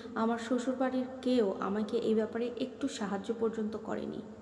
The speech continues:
আমার স্বামী যে প্রবাসে চলে গিয়েছে, তার সাথে যে একটু যোগাযোগ করিয়ে দিবে না, আমার শ্বশুরবাড়ির পক্ষ থেকে আমাকে একদম ঘাড় ধরে বাড়ি থেকে বের করে দেওয়া হয়েছে।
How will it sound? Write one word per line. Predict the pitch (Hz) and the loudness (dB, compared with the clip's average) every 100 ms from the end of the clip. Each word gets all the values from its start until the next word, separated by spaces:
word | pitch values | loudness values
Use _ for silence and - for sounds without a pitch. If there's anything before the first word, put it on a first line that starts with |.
| - - - - | -16 -18 -10 0
আমার | 220 240 | 2 2
স্বামী | - 254 254 | 0 2 4
যে | 254 - | 2 2
প্রবাসে | 220 226 262 | 2 2 0
চলে | 254 233 | 2 2
গিয়েছে, | 220 240 233 240 202 | 2 2 2 0 0
তার | 196 | 0
সাথে | 214 240 240 | 0 0 0
যে | 233 | 0
একটু | 247 254 | 2 0
যোগাযোগ | 208 214 214 226 214 | 2 4 4 2 2
করিয়ে | 240 240 | 4 4
দিবে | 233 220 202 | 4 2 2
না, | 208 - - - - - | 0 -6 -8 -10 -12 -2
আমার | - 233 | 2 2
শ্বশুরবাড়ির | 240 262 254 262 269 262 262 | 2 0 2 4 6 4 4
পক্ষ | 233 - | 2 2
থেকে | 262 254 | -2 0
আমাকে | 220 214 247 | 2 2 2
একদম | 233 214 233 | 0 2 0
ঘাড় | 226 - 196 208 | 0 -2 -2 0
ধরে | 240 226 269 - 208 | 0 0 -2 -4 -4
বাড়ি | 196 196 | -2 -4
থেকে | - 214 | -4 -2
বের | 190 101 | -2 -2
করে | 98 101 | -4 -4
দেওয়া | 104 101 | -4 -2
হয়েছে। | 107 107 - | -2 -2 -4